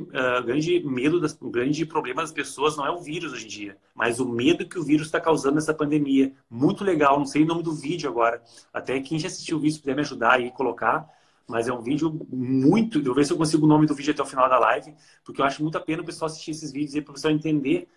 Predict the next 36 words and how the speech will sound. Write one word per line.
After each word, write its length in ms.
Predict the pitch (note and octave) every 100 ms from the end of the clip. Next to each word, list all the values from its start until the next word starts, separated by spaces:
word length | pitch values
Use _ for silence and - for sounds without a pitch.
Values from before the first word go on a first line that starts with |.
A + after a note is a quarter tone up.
| _
o 80 | -
quanto 400 | - C3+ E3 G3
o 80 | E3
medo 460 | D3+ F3+ F#3+ F3
que 120 | - -
tu 60 |
comentou 380 | D3 C3+ C3+ C#3
aqui, 140 | C3+
Kaminski, 480 | C#3+ E3 D3+ - - _ _
é 80 | C3
o 180 | C3+ C3+
maior 160 | C3
destruidor 480 | D3+ - F3+ E3 E3+
de 160 | E3+ -
tudo 440 | - B3 E3+ - _ _
que 100 | C3+
acontece. 540 | A#2+ A#2 A2+ G#2 - -
E 140 | C#3
a 60 | D#3
situação 420 | D#3 D3+ - F#3
atual, 520 | G#3 F3 C3 D#3+ G#3 - - _
cara, 240 | - F#3 - - -
tá 120 | C#3
acabando 380 | - E3+ D#3+ E3+
realmente 280 | E3 D#3
por 60 | -
causa 160 | D#3+ D#3
do 80 |
medo, 280 | E3 E3 E3+
né? 160 | A#2+ B2+ _ -
O 60 |
medo 200 | B2 D3+
de 80 | D3+
ir 20 |
na 120 | D3+ C3+
rua. 400 | C3 D3+ E3